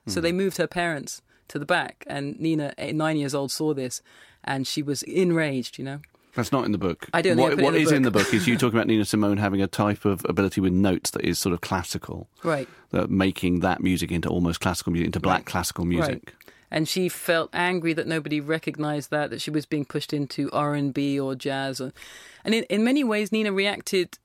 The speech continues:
Speaker 1: too strongly against some of her own talents, right? She didn't, because she was so determined not to fit into this mould, she went in opposite directions. She hurt herself sometimes,
Speaker 2: Mm.
Speaker 1: um, obviously many times professionally,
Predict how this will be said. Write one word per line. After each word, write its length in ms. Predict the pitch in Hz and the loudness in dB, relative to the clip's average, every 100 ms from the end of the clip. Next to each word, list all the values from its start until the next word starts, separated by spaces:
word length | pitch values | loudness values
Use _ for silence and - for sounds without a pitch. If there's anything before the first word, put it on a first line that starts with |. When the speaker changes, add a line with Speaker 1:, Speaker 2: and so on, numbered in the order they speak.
| - | -4
Speaker 1:
too 220 | 254 254 | 0 0
strongly 400 | - 240 262 233 | 2 2 4 4
against 300 | 180 175 - | 2 0 0
some 120 | 196 | 0
of 80 | 180 | 2
her 100 | 190 | 0
own 120 | 196 | 0
talents, 520 | 214 233 269 123 - | -2 -2 -2 -4 -6
right? 300 | 143 156 180 | -2 -2 -4
She 120 | - 180 | -8 -6
didn't, 380 | 202 202 - | -4 -4 -6
because 280 | 196 - 262 | -8 -2 0
she 120 | - | 0
was 100 | 202 | -2
so 160 | - 214 | 0 0
determined 460 | 185 - 208 196 185 | -2 0 0 2 0
not 160 | 180 | -2
to 80 | 165 | -6
fit 180 | - 180 | -2 0
into 180 | 175 165 | 2 0
this 220 | 156 - | 0 0
mould, 340 | 165 165 151 - - - - | 0 0 -2 -6 -20 -20 -8
she 140 | - | -2
went 200 | 175 180 | 0 0
in 120 | 165 | 2
opposite 360 | 170 - - 160 | -2 -2 -6 -2
directions. 720 | 156 160 165 - 151 147 139 _ - _ _ | 0 2 0 -2 -4 -4 -6 _ -20 _ _
She 160 | - 165 | -6 0
hurt 260 | 175 190 | 2 2
herself 460 | 170 160 170 165 170 | 0 0 2 2 0
sometimes, 720 | 165 156 165 156 160 160 - | -2 -2 -4 -4 -2 -2 -2
Speaker 2:
Mm. 240 | 185 165 156 | -2 -2 -2
Speaker 1:
um, 360 | 151 151 - - _ _ _ _ | -2 -4 -6 -14 _ _ _ _
obviously 420 | - 170 156 - 156 | 0 0 0 -2 0
many 200 | 165 185 | 2 0
times 360 | - 151 151 - | 0 -2 -2 -4
professionally, 640 | 160 165 151 156 147 143 | -4 -2 -2 -2 -4 -6